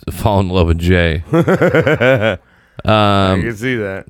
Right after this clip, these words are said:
Speaker 1: Kevin Smith tried to wrangle Quentin Tarantino in for Jay and Silent Bob Strike Back.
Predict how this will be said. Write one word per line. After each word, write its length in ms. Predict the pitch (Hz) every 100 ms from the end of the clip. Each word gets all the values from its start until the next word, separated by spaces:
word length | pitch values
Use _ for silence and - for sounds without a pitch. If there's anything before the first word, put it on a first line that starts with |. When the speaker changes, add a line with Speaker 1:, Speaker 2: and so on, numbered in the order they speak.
| -
Speaker 1:
Kevin 240 | 139 127
Smith 240 | - 120
tried 200 | - 117
to 80 | 107
wrangle 400 | 101 101 104 98
Quentin 280 | 98 143 156
Tarantino 760 | 160 147 135 143 139 113 101 80
in 180 | 85 104
for 140 | 104
Jay 260 | 98 101 101
and 100 | 104
Silent 300 | 104 101 92
Bob 240 | 95 95
Strike 280 | - 92 87
Back. 460 | 80 85 82 - -